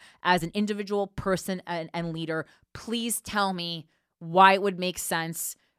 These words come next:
for him to be the president of the United States once again. Okay? 'Cause I really gave him a chance the first time. And even, like, throughout his four years,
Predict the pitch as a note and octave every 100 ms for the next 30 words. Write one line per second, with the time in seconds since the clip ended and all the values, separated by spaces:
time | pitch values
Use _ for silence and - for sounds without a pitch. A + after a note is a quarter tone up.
0 | _ - F3+ F3 F3 - F3 D#3+ D#3+ D#3
1 | C#3+ - E3+ F3+ E3 E3 D#3 D#3 D#3 D3
2 | - D3+ D#3 - _ D#3 D#3 D#3+ D#3 -
3 | - - - - E3 G#3 A3 A3 - G#3
4 | G3+ G3+ A#3+ A3+ G3 F#3 E3+ - D#3 C#3+
5 | - - D3 - - D#2 - - - -
6 | A3+ C#4+ D4 D4+ D4 A3+ G#3+ A3+ A3 G#3+
7 | G#3 G3+ - G3 G3 F3+ F3 G#3+ C4 C4+